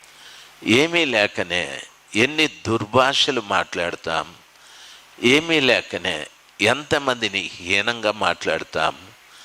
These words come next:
ఏమీ లేకనే ఎంతమంది మీద పగ పెంచుకుంటాం.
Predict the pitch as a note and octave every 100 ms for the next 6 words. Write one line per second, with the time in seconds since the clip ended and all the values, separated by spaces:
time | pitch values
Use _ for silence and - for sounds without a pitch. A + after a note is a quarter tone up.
0 | - - - - - A#2 D#3 E3 E3 D3+
1 | G2 G#2 - F2 E2 D2 - _ - _
2 | - G2+ C3+ C#3+ D3 C3 A2+ A2 F#2+ F#2
3 | E2 - - F#2+ A#2+ C3 G2+ - - G2+
4 | F2 F#2 D#2+